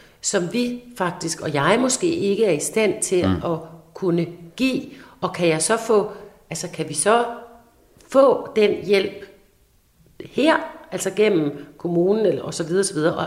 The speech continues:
Speaker 1: er der overhovedet ressourcer? Kan det lade sig gøre? Og kan jeg så egentlig fortsætte mit arbejde? Fordi, øh, det kræver jo også, at jeg tager afsted og
Speaker 2: Ja, ja,
Speaker 1: ud,
Speaker 2: ja.
Speaker 1: og han kan jo ikke være alene.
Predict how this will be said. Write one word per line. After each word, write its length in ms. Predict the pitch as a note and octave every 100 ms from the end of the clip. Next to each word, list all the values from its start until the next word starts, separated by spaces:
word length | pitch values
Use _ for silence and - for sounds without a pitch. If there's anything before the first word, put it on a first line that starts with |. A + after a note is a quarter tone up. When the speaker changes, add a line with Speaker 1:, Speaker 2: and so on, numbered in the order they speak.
| E3+
Speaker 1:
er 80 | F3
der 80 | G#3+
overhovedet 320 | F3+ F#3+ F#3+
ressourcer? 420 | F#3+ F3+ F3+ F3+ -
Kan 240 | G3+ G#3+
det 100 | -
lade 100 | D#3
sig 120 | D3 -
gøre? 220 | D#3+ E3+ - - -
Og 120 | F3+
kan 180 | E3+ E3+
jeg 140 | D#3+ G#3
så 280 | - A3 A3+ - - - _ _ G#3
egentlig 500 | A#3+ G#3+ - F3 - - -
fortsætte 480 | G3 G#3 - G3 -
mit 160 | F3 E3
arbejde? 520 | D3 G#3 C4 E3+ - - - - _ _
Fordi, 580 | - G3 F#3 A#3 - - - - _ _ _
øh, 80 | F#3+ F#3 E3+ E3 E3 E3
det 80 | G#3
kræver 320 | G3+ G3+ G#3
jo 140 | F3
også, 300 | D#3+ G3 A3+
at 260 | G3+ - D#3+
jeg 180 | D#3+ D#3+ -
tager 160 | - D#3+
afsted 340 | D#3+ E3+ F#3
og 120 | - -
Speaker 2:
Ja, 240 | G2 F#2
ja, 60 | G2 A3
Speaker 1:
ud, 140 | A3+
Speaker 2:
ja. 100 | F#2+ - - -
Speaker 1:
og 120 | E3+
han 180 | F3 F3+
kan 140 | G#3+
jo 120 | F#3
ikke 200 | F3+ A#3+
være 360 | G#3+ F3 E3+ -
alene. 380 | F3 F#3+ A3